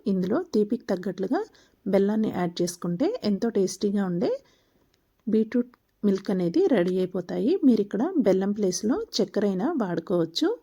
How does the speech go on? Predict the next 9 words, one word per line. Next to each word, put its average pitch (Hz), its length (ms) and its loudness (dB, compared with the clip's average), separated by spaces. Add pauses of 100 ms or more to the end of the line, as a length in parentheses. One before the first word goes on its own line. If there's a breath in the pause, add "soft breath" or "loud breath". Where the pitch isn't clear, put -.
(840)
అంతే 202 280 0
అండి, 220 280 0 (1160)
సూపర్ 220 360 0
హెల్దీ 202 320 2
బీట్రూట్ 214 420 0
మిల్క్ 185 260 -2
అనేది 180 340 2
రెడీ 190 300 2
అయిపోయింది. 185 480 0